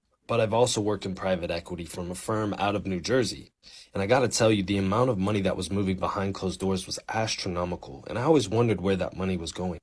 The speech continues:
A lot of these institutions are over-leveraged. They always are. And you have ties to Evergrande, the largest builder in China, BlackRock, Vanguard, the China Construction Bank, all these other small banks out here that sent their money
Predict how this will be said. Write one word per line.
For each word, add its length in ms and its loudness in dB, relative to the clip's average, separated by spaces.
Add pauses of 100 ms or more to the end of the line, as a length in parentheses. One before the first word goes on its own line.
(200)
A 60 -10
lot 300 4
of 60 0
these 180 2
institutions 720 0
are 100 2
over-leveraged. 680 0
They 240 -6
always 420 2
are. 320 -2 (540)
And 120 -4
you 100 0
have 200 4
ties 520 4
to 180 -4
Evergrande, 760 -2 (280)
the 80 -10
largest 440 -2
builder 240 6
in 80 4
China, 500 0 (340)
BlackRock, 760 -4 (300)
Vanguard, 720 -4 (240)
the 80 -14
China 340 0
Construction 580 -4
Bank, 380 -8 (240)
all 200 -4
these 200 4
other 160 6
small 380 4
banks 320 2
out 140 -2
here 260 0
that 240 -6
sent 320 0
their 100 -2
money 440 -2